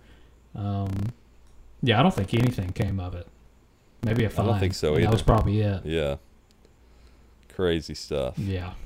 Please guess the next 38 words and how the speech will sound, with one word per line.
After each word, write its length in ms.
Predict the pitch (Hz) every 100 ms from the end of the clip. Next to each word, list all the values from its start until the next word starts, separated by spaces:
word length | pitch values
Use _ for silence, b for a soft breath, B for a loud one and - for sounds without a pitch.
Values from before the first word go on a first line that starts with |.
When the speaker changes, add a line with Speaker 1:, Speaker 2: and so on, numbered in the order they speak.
| -
Speaker 2:
Crazy 180 | 95 87
Speaker 1:
So 60 | 95
he 40 |
can 120 | 120
Speaker 2:
stuff. 140 | 196 143
Speaker 1:
do 120 | 120
whatever 260 | 117 104 98
he 140 | 101
wants, 300 | 107 92 -
basically. 560 | - 101 101 95 98 98 - B B B B B B -
Um, 420 | 135 123 120 120 143
Speaker 2:
Yeah. 140 | -
Speaker 1:
all 120 | 170
right, 220 | 170 190 - -
off 480 | - 156 160 - -
to 140 | - 120
March. 680 | 101 143 127 - - - -
March 200 | - -
twenty-first, 540 | 117 101 123 143 -
Japanese 420 | 131 123 - 117
baseball 420 | - 117 120 - 104
right 280 | 110 110
fielder 400 | - 117 127 135 - B B B -
Ichiro 460 | - 143 127 113
Suzuki. 500 | 104 107 185 208 196 - - -
He 100 | 185
finishes 420 | 160 123 - 107
his 140 | 113 -
career 340 | - 107 117
with 200 | 110 104
a 80 | 101 104
record 440 | 131 147 - 92
four 360 | - - 151 165
thousand 600 | - 143 139 131 113 101
three 120 | 117
hundred 220 | 113 113
sixty-seven 580 | - 107 - 113 95 92 -
hits. 460 | 151 196 - -